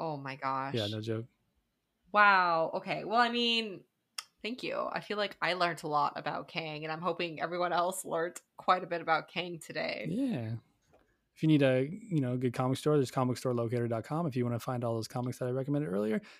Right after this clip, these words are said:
Speaker 2: that's a good resource for you to do. Or there's a lot of digital ones like Comixology or Marvel Unlimited, or, uh, yeah, that's where Kang is. Marvel Unlimited is a really good online source as well, or your local library.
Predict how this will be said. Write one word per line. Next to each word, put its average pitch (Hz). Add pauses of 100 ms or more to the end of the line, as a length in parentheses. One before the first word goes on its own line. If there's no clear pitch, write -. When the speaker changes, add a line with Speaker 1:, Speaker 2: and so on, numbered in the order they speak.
(100)
Speaker 2:
that's 127
a 160
good 170
resource 180
for -
you 156
to 156
do. 160 (280)
Or 151
there's 143
a 131
lot 135
of 123
digital 123
ones 123
like 120 (140)
Comixology 151 (100)
or 117 (460)
Marvel 123
Unlimited, 143
or, 120
uh, 117 (260)
yeah, 123
that's 120
where 123
Kang 107
is. 107
Marvel 127
Unlimited 120
is 123
a -
really 120
good 120
online 113
source -
as 139
well, 131
or 226
your 254
local 269
library. 117